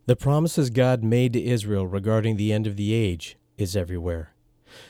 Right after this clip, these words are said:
You can learn a great deal about the future of the followers of Jesus in the Old Testament. If you want to know more about how it'll all end, you can start by finding some of the answers in the book of Beginnings, Genesis.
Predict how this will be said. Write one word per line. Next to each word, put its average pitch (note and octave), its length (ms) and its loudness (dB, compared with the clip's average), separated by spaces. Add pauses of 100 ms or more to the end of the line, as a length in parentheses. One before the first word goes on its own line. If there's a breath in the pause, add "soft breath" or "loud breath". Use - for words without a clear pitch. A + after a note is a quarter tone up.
(100)
You C3+ 120 4
can C#3 200 4
learn C#3+ 160 4
a C3 40 2
great A#2 440 0
deal A2 500 2
about G#2 280 0
the G2 80 -4
future B2 400 -4
of G#2 80 -4
the G2+ 80 -2
followers A2+ 460 -2
of F#2+ 140 -6
Jesus G#2+ 480 -4
in G2+ 80 -2
the G2 100 0
Old F#2 160 -4
Testament. F#2 580 -6 (580 loud breath)
If A2 120 0
you A#2+ 100 4
want C#3+ 180 4
to D3+ 60 4
know C#3 220 4
more B2+ 340 2
about B2 320 0
how A#2+ 220 0
it'll A2 220 0
all A2 240 0
end, A#2+ 320 0 (180)
you G#2+ 100 -4
can G#2+ 180 0
start C3 360 -2
by F#2 120 -2
finding A2+ 440 -2
some D3 280 -2
of C#3+ 40 0
the G2 220 0
answers F#2+ 400 -4
in G2+ 60 -2
the F#2+ 80 -2
book G#2 260 -4
of G2 80 -6
Beginnings, G2+ 680 -4 (240)
Genesis. A2+ 640 -2